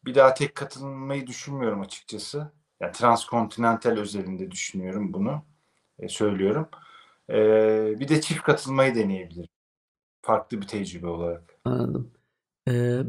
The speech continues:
Speaker 2: peki şöyle bir şey sorayım. Yani neden hep transkontinental? Başka yarışlara katılmak gibi bir planın yok mu? Yusuflar şeye gitmişti mesela. E, İskoçya'nın etrafında bir yarışa gitmişlerdi mesela, yanlış hatırlamıyorsam.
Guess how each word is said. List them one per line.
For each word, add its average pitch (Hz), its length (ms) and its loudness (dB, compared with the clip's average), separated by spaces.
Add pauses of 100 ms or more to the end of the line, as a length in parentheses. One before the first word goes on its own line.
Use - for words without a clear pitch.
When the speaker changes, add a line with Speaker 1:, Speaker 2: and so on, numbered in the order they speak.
(400)
Speaker 2:
peki 147 220 2
şöyle 185 260 2
bir 185 40 -2
şey 214 140 0
sorayım. 135 420 -2
Yani 143 440 0
neden 165 240 2
hep 196 240 0
transkontinental? 127 1040 0
Başka 117 300 0
yarışlara 151 480 2
katılmak 156 500 0
gibi 139 200 2
bir 120 160 0
planın 113 360 2
yok 113 240 0
mu? 131 200 -2 (340)
Yusuflar 147 420 2
şeye 160 240 2
gitmişti 160 380 0
mesela. 120 520 -2 (680)
E, 127 300 2 (220)
İskoçya'nın 170 680 2
etrafında 156 680 2
bir 156 80 4
yarışa 127 320 2
gitmişlerdi 113 640 0
mesela, 113 360 0
yanlış 123 320 -2
hatırlamıyorsam. 120 680 -2